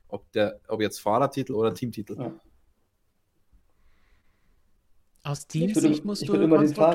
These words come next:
Speaker 3: Konstrukteurs
Speaker 2: nehmen.
Speaker 3: nehmen.
Speaker 2: Das Ding ist, wer erinnert sich, wer, wer erinnert sich an den Konstrukteurstitel vom Ferrari neunundneunzig? Keine Sau. Kein Schwein interessiert das, dass die neunundneunzig diesen Titel geholt haben. Es ist nur Michael Schumacher.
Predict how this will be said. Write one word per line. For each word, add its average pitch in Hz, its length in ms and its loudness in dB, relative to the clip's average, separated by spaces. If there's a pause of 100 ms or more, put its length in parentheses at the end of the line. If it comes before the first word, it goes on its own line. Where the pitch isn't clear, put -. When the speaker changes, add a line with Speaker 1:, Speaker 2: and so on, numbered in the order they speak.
Speaker 3:
Konstrukteurs 107 120 2
Speaker 2:
nehmen. 110 120 2
Speaker 3:
nehmen. - 220 -8 (440)
Speaker 2:
Das - 180 -4
Ding 165 160 4
ist, 165 260 0
wer 160 140 8
erinnert 175 240 -2
sich, 147 220 -8
wer, 170 180 6 (120)
wer 190 160 2
erinnert 175 340 2
sich - 180 -4
an 151 80 4
den 151 300 0
Konstrukteurstitel 151 640 -2
vom 143 160 -2
Ferrari 139 300 4
neunundneunzig? 120 640 -2
Keine 175 220 0
Sau. 151 420 -4 (480)
Kein 175 180 0
Schwein 196 240 0
interessiert 135 360 -2
das, 120 100 -4
dass 123 140 -4
die 131 80 -2
neunundneunzig 117 420 -2
diesen 120 140 -14
Titel 127 240 -8
geholt 117 280 -4
haben. 123 320 -6
Es 131 120 -2
ist 131 180 -4
nur 180 80 4
Michael 185 280 2
Schumacher. 143 540 -4